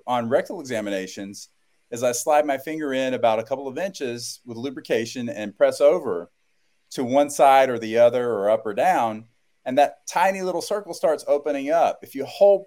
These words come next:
firm pressure up against the side, things start relaxing.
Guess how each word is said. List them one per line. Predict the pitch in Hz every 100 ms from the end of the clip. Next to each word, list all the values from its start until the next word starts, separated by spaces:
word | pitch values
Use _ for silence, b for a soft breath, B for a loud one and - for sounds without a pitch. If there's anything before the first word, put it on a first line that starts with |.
| _ _ _ _ _
firm | 190 185 175
pressure | 202 185 185 151 117
up | 139
against | 151 151 147 -
the |
side, | 139 - 180 185 110 98 101 117 _ _ _ _ _ _ _ _ _ _ _ _ _
things | 160 156
start | 185 170 - _ _
relaxing. | - 156 175 196 180 - 76 -